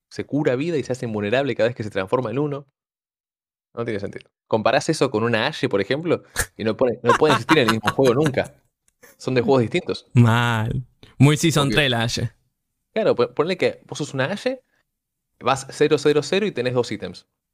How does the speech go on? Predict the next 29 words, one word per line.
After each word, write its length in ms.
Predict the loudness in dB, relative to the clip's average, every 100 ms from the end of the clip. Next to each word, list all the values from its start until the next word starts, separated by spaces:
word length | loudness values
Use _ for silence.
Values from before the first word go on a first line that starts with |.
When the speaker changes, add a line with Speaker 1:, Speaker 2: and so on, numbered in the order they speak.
| _ _
Speaker 1:
Y 100 | -12
te 100 | -8
cruzás 260 | -6 -2 -2
con 160 | 0 -2
un 80 |
Yone, 360 | -2 -2 -2 -6 _ _ _ _ -2
que 100 | 0
va 120 | 2
cero 180 | 2 0
cero 180 | 0 0
cero 180 | -2 -4
y 40 |
tiene 180 | -4 -2
dos 180 | -2 -6
ítems. 400 | -12 -12 -14 -20 _ _ _ _ -10
La 80 | -8
diferencia 680 | -6 -2 -2 0 -4 -2 -2
de 120 | -2
poder 360 | 0 2 4
de 80 | 2
entre 180 | -2 -4
esos 220 | 0 2
dos 120 | 2
personajes 680 | 0 0 0 -2 -4 -4 -4
<laughs> 600 | -2 -2 2 2 4 2
no 100 | 2
tiene 200 | 2 0
ningún 200 | -4 -4
sentido. 580 | -6 -8 -6 -6 -8